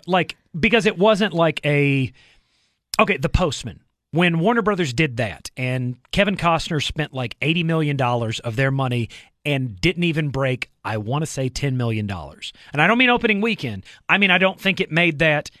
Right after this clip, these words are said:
in its entire run. I mean, I'm not including, like, D V D and whatever sales in this, but, like, it lost money. And I'm not even including, like, the advertising for that. The Postman lost money for Warner Brothers. People still talk about that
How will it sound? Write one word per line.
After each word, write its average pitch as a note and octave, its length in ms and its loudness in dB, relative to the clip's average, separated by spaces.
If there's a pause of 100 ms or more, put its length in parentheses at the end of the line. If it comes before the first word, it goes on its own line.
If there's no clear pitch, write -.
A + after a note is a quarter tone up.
(220)
in F#3 100 2
its E3+ 160 -2
entire C3+ 400 0
run. G2 260 -6
I A#2+ 40 -4
mean, E3 160 2
I'm D#3+ 100 0
not F#3 220 0
including, F#3 480 0
like, E3 200 -2
D D3+ 160 2
V E3+ 140 2
D E3 380 4
and C#3+ 120 -2
whatever D3 280 0
sales C3 400 -4
in A2 100 -6
this, G2+ 180 -8 (340)
but, F#3 140 2
like, E3+ 260 2 (380)
it G3 300 0
lost D3+ 460 2
money. C#3+ 200 -2
And D#3 100 2
I'm G#3+ 80 2
not B3+ 120 4
even A3 120 2
including, G#3 360 0
like, F#3 200 -2
the C#3 120 0
advertising C#3 760 -2 (280)
for D#3+ 240 0
that. F#2+ 320 -10 (320)
The D#3 120 2
Postman F3 680 2
lost C#3 440 0
money B2+ 460 0
for C#3 240 -4
Warner A#2+ 300 -4
Brothers. G2 300 -12
People G3 260 -4
still A#3 160 -4
talk D#4 320 0
about E3 240 -2
that A#2 280 -6